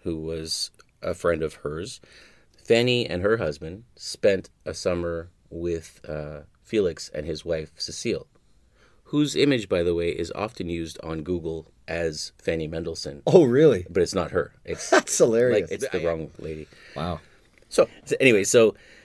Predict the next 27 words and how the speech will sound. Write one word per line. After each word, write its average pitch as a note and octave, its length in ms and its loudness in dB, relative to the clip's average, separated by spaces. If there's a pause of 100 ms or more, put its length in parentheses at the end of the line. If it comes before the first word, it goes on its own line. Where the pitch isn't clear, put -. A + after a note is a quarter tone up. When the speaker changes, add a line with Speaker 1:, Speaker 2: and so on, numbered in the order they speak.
(240)
Speaker 1:
the A#2+ 80 4
melody D3+ 340 8
of B2+ 80 8
the A2 100 0
con-, G#2+ 260 -4
of G2 140 0
the F#2+ 60 -10
violin G2 320 2
concerto F#2+ 520 -4
came G#2+ 260 -4
to C3 80 -8
Felix F#2+ 420 -2
in F2 100 -8
the F2+ 60 -4
summer F#2 340 0
of F2 160 0
eighteen F2+ 500 -6
thirty-eight. F2 680 -4
That's - 180 -12
six - 320 -10
years F2 200 -6
before F2 340 -8
he E2 80 -8
completed D2+ 560 -12
it. - 140 -14 (240)
Speaker 2:
Mm-hmm. F2+ 240 -4 (1120)
Speaker 1:
It's - 420 -2